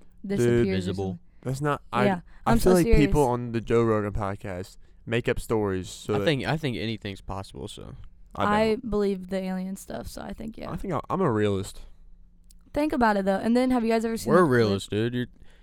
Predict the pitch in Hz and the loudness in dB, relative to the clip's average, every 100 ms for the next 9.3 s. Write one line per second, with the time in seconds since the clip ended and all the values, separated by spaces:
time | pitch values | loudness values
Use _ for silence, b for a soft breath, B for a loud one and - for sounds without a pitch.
0 | b b b - 131 131 - 127 131 - | b b b -4 0 -2 -4 -6 -6 -2
1 | 151 147 127 120 127 98 123 123 131 139 | -2 -2 -4 -2 -2 -2 -2 -2 -2 -4
2 | 127 113 113 127 113 143 190 240 - - | -6 -4 -4 -4 -2 6 6 6 4 6
3 | 233 214 208 196 226 196 208 156 147 185 | 6 6 6 6 8 10 10 6 4 2
4 | 226 151 - - 107 117 139 156 - - | 0 0 -2 -2 0 2 0 -8 -18 -4
5 | 120 120 95 - 285 254 - - 240 226 | 0 0 -2 0 0 0 -4 -8 -4 -4
6 | - - 254 311 302 262 269 285 254 - | -2 0 4 4 4 2 2 0 -2 -2
7 | - 233 240 202 180 190 185 202 220 208 | -2 -2 -2 -4 -2 0 2 0 0 -2
8 | 196 202 196 185 180 196 196 190 190 202 | -2 -4 -6 -8 -6 -4 0 0 -2 -4
9 | 190 180 | -6 -6